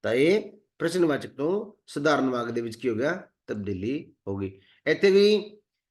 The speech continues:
ਇੱਥੇ ਵੀ "ਮੈਂ ਭਗਤ ਸਿੰਘ ਬਾਰੇ ਜਾਣਨਾ ਚਾਹੁੰਦਾ", ਇੱਥੇ ਵੀ "ਮੈਂ ਭਗਤ ਸਿੰਘ ਬਾਰੇ ਜਾਣਨਾ ਚਾਹੁੰਦਾ।"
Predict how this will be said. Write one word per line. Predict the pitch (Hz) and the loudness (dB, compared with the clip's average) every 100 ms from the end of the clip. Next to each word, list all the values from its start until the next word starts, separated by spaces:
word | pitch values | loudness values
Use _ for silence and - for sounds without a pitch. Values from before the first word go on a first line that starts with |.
| _ - | _ -4
ਇੱਥੇ | 165 196 | 2 6
ਵੀ | 190 196 | 6 4
"ਮੈਂ | 175 170 175 175 175 - _ _ _ _ - | 4 2 0 -2 -4 -14 _ _ _ _ -8
ਭਗਤ | 147 | -6
ਸਿੰਘ | 135 156 | -2 0
ਬਾਰੇ | 160 160 | 2 2
ਜਾਣਨਾ | 147 151 151 | 2 0 0
ਚਾਹੁੰਦਾ", | 160 156 156 156 - _ _ | 0 -2 -2 -8 -18 _ _
ਇੱਥੇ | 135 131 147 | -8 -2 2
ਵੀ | 147 | 2
"ਮੈਂ | 143 135 | 2 0
ਭਗਤ | 117 110 | -4 -6
ਸਿੰਘ | 127 120 | -6 -4
ਬਾਰੇ | 117 113 | -2 -2
ਜਾਣਨਾ | 110 110 | -2 -4
ਚਾਹੁੰਦਾ।" | 104 113 120 | -4 -6 -6